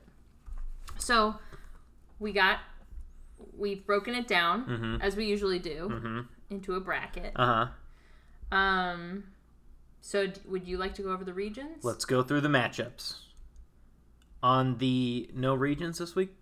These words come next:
Speaker 1: No regions. I, I considered, uh,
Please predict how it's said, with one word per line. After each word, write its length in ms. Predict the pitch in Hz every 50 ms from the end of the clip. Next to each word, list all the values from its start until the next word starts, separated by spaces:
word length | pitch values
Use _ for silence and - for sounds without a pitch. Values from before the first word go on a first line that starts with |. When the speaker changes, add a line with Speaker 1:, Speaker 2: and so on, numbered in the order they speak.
| - - - _ - - - - - -
Speaker 1:
No 240 | - 240 262 285 285
regions. 460 | 254 269 269 254 240 262 262 254 233
I, 220 | 220 196 202 196 - -
I 100 | 202 202
considered, 920 | 202 - 220 208 208 - - - - 311 320 339 339 339 349 339 339 339 320 - - - - - - - - - - - - - - - - - - - - - -
uh, 680 | - 220 226 233 226 226 226 226 226 226 226 226 220